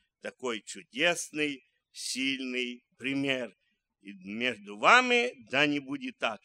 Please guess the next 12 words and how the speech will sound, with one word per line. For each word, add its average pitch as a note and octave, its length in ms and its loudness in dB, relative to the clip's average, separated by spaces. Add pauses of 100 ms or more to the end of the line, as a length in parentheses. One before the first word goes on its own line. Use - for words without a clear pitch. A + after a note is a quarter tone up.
(100)
И B3 140 -2
последняя G3 1000 4
мысль G#3 1080 -6 (420)
здесь, D3 880 2
как G3 440 2
бы E3+ 140 0
мы E3+ 200 -2
видим, G#3 640 0 (960)
выбирать G#3+ 720 8
надо C3+ 440 -4
между A3 800 2
комфортом A#3+ 1040 2